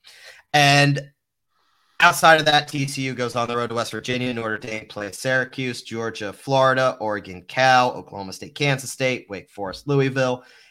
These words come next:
Illinois. How about it, Illinois? They are currently your Big Ten West representatives for the Big Ten Championship if the season were to end today. They are six and one, ranked seventeenth. They play Nebraska. Cincinnati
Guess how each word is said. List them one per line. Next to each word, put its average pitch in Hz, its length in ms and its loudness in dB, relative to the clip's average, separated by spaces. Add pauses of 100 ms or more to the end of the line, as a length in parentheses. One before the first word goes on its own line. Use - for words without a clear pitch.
(140)
Illinois. 202 800 6 (140)
How - 180 6
about 131 500 4
it, - 160 -6
Illinois? 90 600 -4 (300)
They 247 200 10
are 214 180 8
currently 156 500 6
your 123 380 -4
Big 165 380 0
Ten 156 380 2
West 135 360 2
representatives 120 680 -2
for 113 80 -8
the 107 60 -8
Big 107 180 -8
Ten 110 120 -6
Championship 110 540 -6
if 95 80 -10
the - 120 -14
season 107 380 -8
were 104 140 -4
to - 220 -12
end 107 180 -6
today. 101 460 -8 (180)
They 226 140 6
are 160 120 4
six - 480 -6 (120)
and 151 280 0
one, 117 380 -2 (140)
ranked 127 260 -4
seventeenth. 120 720 -6 (200)
They 156 200 4
play 123 240 0
Nebraska. 107 600 -4
Cincinnati 107 680 -6